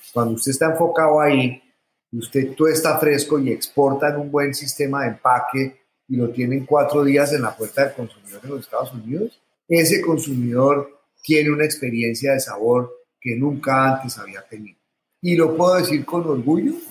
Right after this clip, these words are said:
que a los personajes a los que les hemos presentado nuestro café y la idea, y los invitamos a que prueben nuestro café, en estos días tuvimos la oportunidad de mandarle un café a alguien que trabaja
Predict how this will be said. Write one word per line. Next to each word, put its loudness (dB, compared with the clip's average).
que -2
a 4
los 0
personajes 2
a 0
los -4
que -16
les -18
hemos -8
presentado -2
nuestro -8
café 0
y -4
la -2
idea, 2
y 0
los -2
invitamos -2
a -12
que -20
prueben -2
nuestro -8
café, -4
en -2
estos 0
días 2
tuvimos 0
la 2
oportunidad -6
de -2
mandarle -4
un -4
café 0
a 4
alguien 2
que -4
trabaja 0